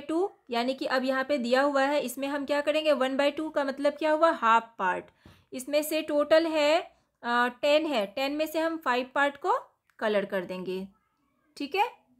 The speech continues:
वन, टू, थ्री, फ़ोर and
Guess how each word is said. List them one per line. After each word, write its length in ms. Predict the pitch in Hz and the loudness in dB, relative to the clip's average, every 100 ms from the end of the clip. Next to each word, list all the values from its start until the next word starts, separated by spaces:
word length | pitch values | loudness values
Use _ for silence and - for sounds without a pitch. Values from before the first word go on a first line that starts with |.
| _ _ _ _ _ - | _ _ _ _ _ -8
वन, 360 | 240 254 330 359 - | -2 0 0 -4 -8
टू, 300 | 277 277 349 - _ _ _ - | -6 -4 -4 -8 _ _ _ -12
थ्री, 200 | 247 294 349 _ _ _ _ | -6 -6 -6 _ _ _ _
फ़ोर 260 | 254 92 - _ _ _ _ _ _ _ _ _ _ _ _ _ _ _ _ _ - _ _ _ _ _ _ _ _ _ _ | -4 -4 -6 _ _ _ _ _ _ _ _ _ _ _ _ _ _ _ _ _ -20 _ _ _ _ _ _ _ _ _ _
and 280 | 214 247 427 | -6 -6 -6